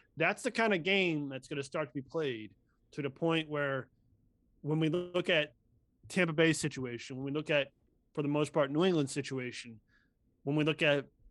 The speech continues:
uh, Buffalo and, and for the past few years, uh,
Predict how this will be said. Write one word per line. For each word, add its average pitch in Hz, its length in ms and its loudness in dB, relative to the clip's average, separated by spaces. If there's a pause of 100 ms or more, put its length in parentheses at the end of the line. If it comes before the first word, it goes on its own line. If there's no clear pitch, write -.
(800)
uh, 127 160 -2
Buffalo 147 520 2
and, 131 360 -6
and 123 260 -10
for - 100 -8
the 127 80 -6
past 139 300 0
few 143 80 -4
years, 131 380 -2
uh, 120 200 -4